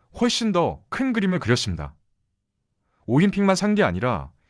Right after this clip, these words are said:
이천이십육 년부터 이천삼십 년까지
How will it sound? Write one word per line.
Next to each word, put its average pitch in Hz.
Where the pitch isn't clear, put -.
이천이십육 135
년부터 131
이천삼십 175
년까지 131